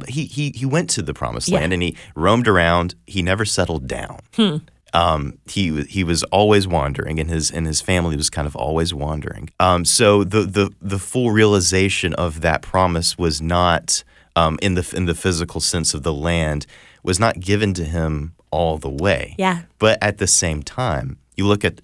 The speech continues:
Speaker 1: you look at where he came from. He was a pagan.
Speaker 2: Mm-hmm.
Speaker 1: He, he, he, there was no reason, obviously, for God to pick him, but God chose him and,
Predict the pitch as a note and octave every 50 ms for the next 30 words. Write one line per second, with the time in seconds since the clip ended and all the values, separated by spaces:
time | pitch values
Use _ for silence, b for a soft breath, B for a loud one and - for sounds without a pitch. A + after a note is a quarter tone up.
0 | - - _ - B2 C3 C3+ C3+ B2+ B2 - - A2 G2 F2 F2+ F2 - - F2+
1 | F2 E2 - D2 C#2 E2+ A#2+ C#3+ D3 - G2+ F#2 - - - - - - - G2
2 | A2 - _ - E3+ D#3+ C3+ D#3 E3 F3+ G#3 - F#2 F#2 - - - G#2 G2+ F#2+
3 | F#2 - - - - - F#2 - - - G2+ G#2 G2+ G2+ F#2+ G#2+ A2+ A#2 A#2 A2
4 | G2 G2 F2+ E2+ D2+ E2 F2 G#2 - C#2+ D#2 D#2 D#2+ D2+ D2 - - D2+ D#2 D#2+
5 | b b b b b b _ - - E2+ D#2 D2 E2 D2+ D2 D2+ D2+ D2+ - E2+
6 | D2+ - - - F#2 F2+ - - D#2 E2 F#2+ - F2 - - D2 C#2+ - F#2 -
7 | _ - - F2+ E2 D2+ D2 - - D2+ D2 C#2+ C#2 G#2 - D#2+ E2 E2 D2+ C#2+
8 | C2 -